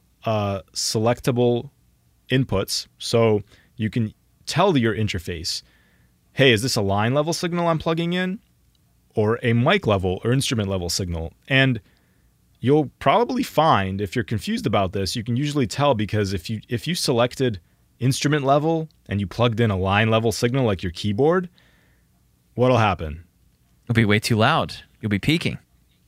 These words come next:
Speaker 1: You'll be peaking. Even, like, if you turn the preamp knob all the way down, your signal will be really loud because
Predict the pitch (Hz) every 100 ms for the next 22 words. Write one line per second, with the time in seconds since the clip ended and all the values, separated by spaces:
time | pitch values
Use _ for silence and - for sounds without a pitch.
0 | _ _ _ - 135 139 151 143 104 95
1 | 139 185 180 156 135 123 127 - 147 101
2 | - 156 147 123 95 110 110 98 - 120
3 | 135 139 139 127 117 123 143 165 127 98
4 | - 120 113 107 98 104 117 120 104 117
5 | 110 90 101 123 117 98